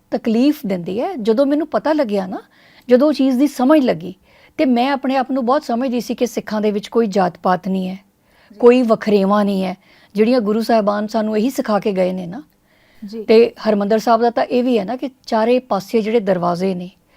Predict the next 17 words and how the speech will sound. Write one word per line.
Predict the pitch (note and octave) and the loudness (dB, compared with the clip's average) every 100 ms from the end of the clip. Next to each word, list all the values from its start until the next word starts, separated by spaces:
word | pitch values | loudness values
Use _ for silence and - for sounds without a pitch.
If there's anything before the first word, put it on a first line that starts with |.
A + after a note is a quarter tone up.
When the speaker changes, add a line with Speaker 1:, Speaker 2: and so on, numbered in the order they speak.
| _ - | _ -4
Speaker 1:
ਚਾਰੇ | G3+ G3 G#3 | 0 2 0
ਰਾਹ | F#3 G3 | 0 -2
ਜਿਹੜੇ | G3+ G3 G#3 | -2 -2 0
ਉਹ | G#3+ | 0
ਹੈ | G3+ | -2
ਕਿ | A3+ | -4
ਵੀ | G3+ B3 - _ - | -4 -6 -8 _ 0
ਹਰ | C#4+ | 2
ਕਿਸੇ | D#4+ D#4 D4+ | 2 2 4
ਲਈ | C4 | 4
ਖੁੱਲ੍ਹਾ | - G3 F3 | 2 -2 -6
ਹੈ। | E3 _ _ _ _ _ | -10 _ _ _ _ _
Speaker 2:
ਜੀ, | G3+ B3 | -4 0
ਬਿਲਕੁਲ। | G#3+ C#4+ | 4 4
Speaker 1:
ਕਿਸੇ | E4+ | 4
'ਚ | D#4 | 0
ਕੋਈ | C4 B3 C4 | 4 6 6